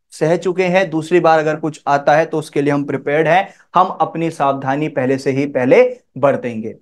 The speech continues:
ये होती है आपकी डिजास्टर मैनेजमेंट साइकिल। अब आगे बढ़ते हैं, नेक्स्ट क्वेश्चन बनता है, "Write a short note on flood।" अब जो बाढ़ आती है, फ्लड आता है, उसके बारे में आपको बताना है।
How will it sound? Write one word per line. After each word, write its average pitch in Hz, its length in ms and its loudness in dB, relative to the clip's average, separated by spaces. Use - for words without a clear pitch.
ये 190 180 6
होती 190 340 0
है 196 260 2
आपकी 165 440 0
डिजास्टर 160 480 4
मैनेजमेंट 135 600 -2
साइकिल। 110 500 -4
अब 139 240 0
आगे 143 240 4
बढ़ते 160 360 0
हैं, 180 240 -2
नेक्स्ट 254 340 2
क्वेश्चन 233 360 2
बनता 190 380 4
है, 196 300 0
"Write 220 280 2
a 247 100 2
short 214 420 2
note 180 200 -2
on 175 100 0
flood।" 170 380 2
अब 151 120 -2
जो 175 140 2
बाढ़ 165 420 6
आती 175 420 0
है, 175 120 2
फ्लड 170 360 -2
आता 143 260 4
है, 156 240 4
उसके 160 280 -6
बारे 127 280 0
में 135 120 0
आपको 120 340 -4
बताना 127 440 0
है। 135 200 0